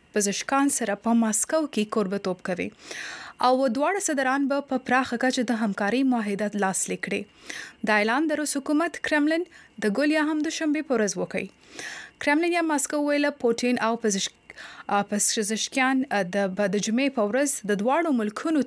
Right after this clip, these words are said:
ترمنځ د جامع ستراتیژیک همکارۍ تړون دستخط کړي. کر-، کرملین دا هم وویله چې دواړه مشران به د تجارت، ترانسپورت او د سیمې او د نړۍ د اهمو مسلو لاجستیک او په بشري اړخونو هم غور کوي. همدا و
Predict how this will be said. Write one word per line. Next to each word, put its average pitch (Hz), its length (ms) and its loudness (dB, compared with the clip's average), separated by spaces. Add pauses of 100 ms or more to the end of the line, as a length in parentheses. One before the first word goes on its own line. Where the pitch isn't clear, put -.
ترمنځ 214 460 0
د 202 120 0
جامع 214 260 2 (100)
ستراتیژیک 233 580 -2
همکارۍ 202 400 0 (420)
تړون 240 300 4
دستخط 185 460 -4
کړي. 190 140 -4 (760)
کر-، 233 420 0 (120)
کرملین 220 420 2
دا 208 140 0
هم 226 120 2
وویله 311 320 0 (400)
چې - 140 2
دواړه 381 280 2
مشران 349 500 0
به 349 120 0
د 339 140 -2
تجارت، 214 500 0 (300)
ترانسپورت 220 520 0
او 208 140 2
د 214 100 0
سیمې 311 320 -2
او 190 120 0
د 208 120 -2
نړۍ 214 200 -2 (100)
د - 20 0 (180)
اهمو 254 280 2
مسلو 233 360 0 (100)
لاجستیک 233 560 -2 (100)
او 202 120 4
په 196 140 0
بشري 202 360 -2
اړخونو 208 420 -2
هم 339 120 0 (420)
غور 214 320 0
کوي. 196 220 -8 (880)
همدا 302 260 4
و 330 80 2